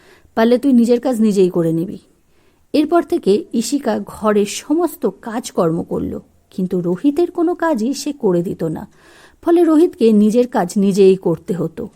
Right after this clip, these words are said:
এতে তার খুব সমস্যা হচ্ছিল। একদিন রোহিতের মা ইশিকাকে জিজ্ঞাসা করল, "বৌমা, এভাবে আর কতদিন চলবে?"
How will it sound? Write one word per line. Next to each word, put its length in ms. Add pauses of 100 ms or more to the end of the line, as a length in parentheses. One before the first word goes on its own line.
(360)
এতে 220
তার 200
খুব 220
সমস্যা 500
হচ্ছিল। 400 (1500)
একদিন 320
রোহিতের 420
মা 300
ইশিকাকে 580
জিজ্ঞাসা 440
করল, 340 (340)
"বৌমা, 320 (480)
এভাবে 340
আর 140
কতদিন 340
চলবে?" 400